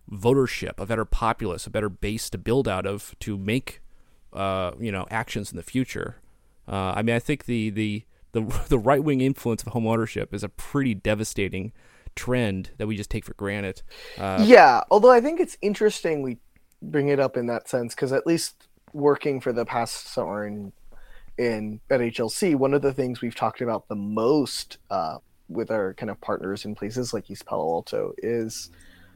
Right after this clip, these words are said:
Speaker 2: about access to home ownership, especially for, like, uh, especially in those communities where, you know, historically it's through financial systems it has been denied. And I think we're,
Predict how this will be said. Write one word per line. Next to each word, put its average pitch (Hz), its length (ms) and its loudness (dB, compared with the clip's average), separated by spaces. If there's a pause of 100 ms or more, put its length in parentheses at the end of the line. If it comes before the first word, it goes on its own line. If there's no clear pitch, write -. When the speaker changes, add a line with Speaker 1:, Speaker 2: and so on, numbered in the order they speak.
(200)
Speaker 2:
about 127 600 12 (720)
access 120 400 0
to 107 100 4
home 117 240 -2
ownership, 117 480 -2
especially 123 520 0
for, 127 160 2
like, 107 240 2 (880)
uh, 120 160 4
especially 156 460 4
in 170 120 2
those 147 160 4
communities 117 580 -2
where, 101 320 -2 (140)
you - 80 -10
know, 104 140 -8
historically 101 760 -2
it's - 420 -12 (380)
through 156 180 4
financial 104 440 4
systems - 520 -2
it 90 80 -6
has - 140 -10
been 117 460 2 (840)
denied. 120 640 6
And 127 160 8
I 180 80 10
think 220 240 8
we're, 190 280 12